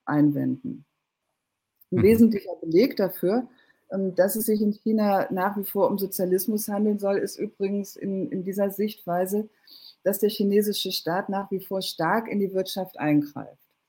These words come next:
Speaker 1: Das zeigt allerdings meines Erachtens nach nur rückwärts, dass diese Linken Sozialismus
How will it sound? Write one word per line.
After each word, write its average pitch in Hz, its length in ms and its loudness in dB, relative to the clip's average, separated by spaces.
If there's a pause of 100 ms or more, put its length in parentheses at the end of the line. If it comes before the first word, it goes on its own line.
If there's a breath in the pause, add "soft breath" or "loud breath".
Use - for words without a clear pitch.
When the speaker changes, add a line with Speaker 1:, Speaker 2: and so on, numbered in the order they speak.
(2250)
Speaker 1:
Das 233 300 -2
zeigt 226 340 2
allerdings 170 720 0
meines 170 360 0
Erachtens - 540 -6
nach 170 280 -6 (180)
nur 220 520 2 (120)
rückwärts, 226 640 -4
dass 185 220 -4
diese 214 260 0
Linken 214 600 0 (460)
Sozialismus 196 1000 2